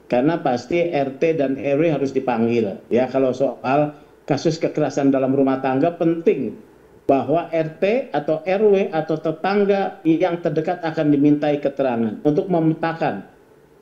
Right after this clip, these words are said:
ya, masalahnya. Kemudian yang kedua akan diketahui ada,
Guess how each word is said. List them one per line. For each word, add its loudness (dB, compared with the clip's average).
ya, 4
masalahnya. -2
Kemudian 2
yang 0
kedua 2
akan -4
diketahui 0
ada, 0